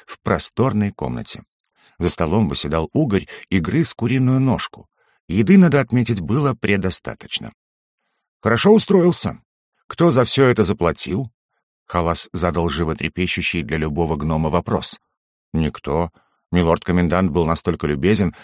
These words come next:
что снабдил нас едой со своего стола и выделил комнату, пока Эграсса обедает в обществе его светлости. Присоединяйтесь к пиршеству".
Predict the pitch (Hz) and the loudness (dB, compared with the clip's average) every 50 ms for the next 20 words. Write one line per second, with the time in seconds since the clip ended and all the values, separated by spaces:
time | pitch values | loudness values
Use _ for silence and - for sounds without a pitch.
0 | - - - - 85 - 82 82 80 73 82 85 80 76 73 - - 73 71 71 | -16 -10 -6 -6 -4 -2 -2 -2 -2 0 0 0 0 -2 -4 -4 -6 -6 -2 0
1 | 95 110 - - - - 76 78 76 80 76 - - 85 95 131 123 80 73 67 | 0 0 0 -2 -4 -4 -4 -4 -4 -4 -4 -4 -2 0 2 2 2 0 -2 -4
2 | 65 78 71 78 82 87 82 - 135 113 82 73 71 - 73 - 78 73 - 78 | -6 -6 -6 -4 -4 -4 -2 -2 -2 -2 -2 -2 -6 -6 -6 -6 -6 -4 -4 -4
3 | 73 73 76 80 73 65 - - 73 71 76 76 69 73 71 78 80 73 - - | -4 -2 -2 -2 -4 -4 -4 -6 -4 -4 -4 -4 -4 -4 -4 -4 -4 -4 -4 -4
4 | 71 - - 78 76 71 78 78 - - - 64 - - - - - - - - | -6 -6 -6 -6 -6 -4 -4 -4 -4 -4 -4 -6 -8 -10 -10 -10 -10 -10 -14 -16
5 | _ _ _ _ _ _ _ _ _ - 170 185 185 - - 190 190 165 190 185 | _ _ _ _ _ _ _ _ _ 0 2 2 4 4 4 4 4 4 4 4
6 | 180 143 98 - 101 85 - - - 135 101 - - - - - - 62 - - | 4 4 2 0 -2 -4 -4 -4 -2 -2 -2 -2 -2 -4 -6 -8 -10 -14 -14 -14